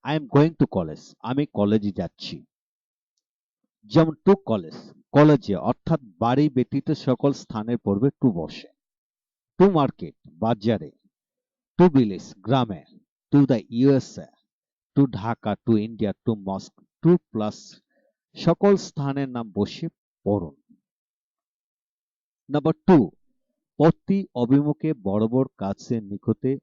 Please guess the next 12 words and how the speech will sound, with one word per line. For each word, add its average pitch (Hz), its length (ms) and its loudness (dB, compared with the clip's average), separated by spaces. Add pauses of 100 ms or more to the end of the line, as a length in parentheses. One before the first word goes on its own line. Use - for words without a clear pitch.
(120)
অর্থে, - 320 -8 (1160)
যেমন 135 200 0 (160)
to 220 80 8 (180)
plus 123 220 -2 (140)
ব্যক্তি - 300 -6 (100)
দিয়ে। 76 180 -18 (1120)
Write 180 320 4
an - 60 -6 (100)
application 170 520 -6 (140)
to 135 140 2
the 110 60 -2 (140)
principal, 147 540 -6